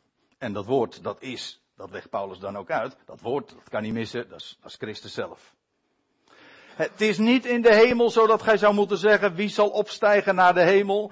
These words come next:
het voor ons halen en het ons doen horen, opdat wij het volbrengen. Ik zeg eventjes, voor de fijnproevers, dit is ook profetie. Als Israël hersteld zal worden, dan zullen, dan zal de Heere tot hen weerkeren. Hij zal tot hen neerdalen.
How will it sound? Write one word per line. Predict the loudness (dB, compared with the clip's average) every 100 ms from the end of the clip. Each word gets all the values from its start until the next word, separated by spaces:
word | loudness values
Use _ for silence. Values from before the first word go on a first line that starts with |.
| -10
het | -6 -4
voor | -2
ons | -4 -4
halen | 0 4 4 4 2
en | 0
het | -6
ons | -8 -8
doen | -6 -4
horen, | 0 0 0
opdat | -2 -2
wij | -2
het | -4 -4
volbrengen. | -8 -2 -2 -4 -12 _ _ _ _ _ _ _ _ _ _ _ _
Ik | -6
zeg | -2 0
eventjes, | 0 -2 -4 -8 -10
voor | -10 -8
de | -6
fijnproevers, | -2 -2 -2 -6 -6 -8 -12 -16 -20 _ _ _ _ _
dit | _ -10 -10 -10 _
is | -20 -20 -16
ook | -16 -16 _
profetie. | -16 -16 -20 -20 -20 -20 _ _ _ _ _ _ -16
Als | -16 -16 -12
Israël | -10 -10 -10 -8 -6 -4
hersteld | -6 -8 -10 -8 -8
zal | -8 -6
worden, | -6 -6 -12 -10
dan | -8
zullen, | -6 -8 -10 -10
dan | -8
zal | -4 -6
de | -4
Heere | -4 -2 -2 -2 -6 -16 _
tot | -8 -8
hen | -6 -6 -6
weerkeren. | -4 -4 -2 -2 -2 -4 -4 -2 -2
Hij | -4
zal | -6 -8
tot | -8 -8
hen | -4 -4 -6
neerdalen. | -6 -2 -2 -4 -2 0 2 0 -2 -4 -8 -12